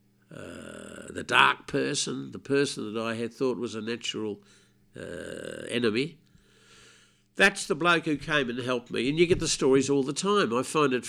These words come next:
quite fascinating when watching the American television. Um, shock.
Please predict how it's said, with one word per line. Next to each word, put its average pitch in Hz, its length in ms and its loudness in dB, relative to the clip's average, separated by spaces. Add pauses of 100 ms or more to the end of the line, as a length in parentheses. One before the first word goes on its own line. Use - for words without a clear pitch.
(120)
quite 170 240 -4
fascinating 113 680 -2
when 110 160 -4
watching 117 340 -6
the 101 80 -4
American 113 440 -4
television. - 640 -4 (560)
Um, 104 680 -4
shock. - 560 -2